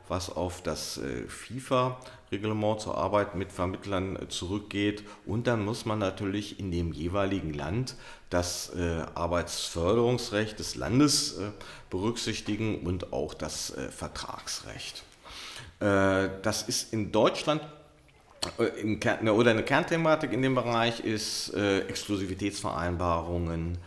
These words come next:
äh, und Kündigungsrechte. Und da gibt's in der Tat, äh, signifikante Unterschiede zwischen, äh, Deutschland und der Schweiz,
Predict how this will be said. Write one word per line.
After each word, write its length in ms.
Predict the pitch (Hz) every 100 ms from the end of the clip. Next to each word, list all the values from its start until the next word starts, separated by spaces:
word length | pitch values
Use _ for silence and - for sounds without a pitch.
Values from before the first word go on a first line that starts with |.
| - - -
äh, 280 | 80 80 78 -
und 380 | 90 85 82
Kündigungsrechte. 1000 | - 78 76 78 71 65 - - 65 - -
Und 180 | 82
da 120 | 82 123
gibt's 260 | 143 -
in 160 | - 110
der 160 | 90
Tat, 420 | 95 101 123 127 - - - -
äh, 100 | 90
signifikante 1080 | 87 87 107 - 101 95 95 90 98 135 131
Unterschiede 800 | 101 113 117 110 - 120 - -
zwischen, 500 | - 98 - 101 95
äh, 320 | 92 87 92 87
Deutschland 600 | 87 92 110 - 110 -
und 160 | 90
der 100 | 78
Schweiz, 580 | 76 - 80 104 - -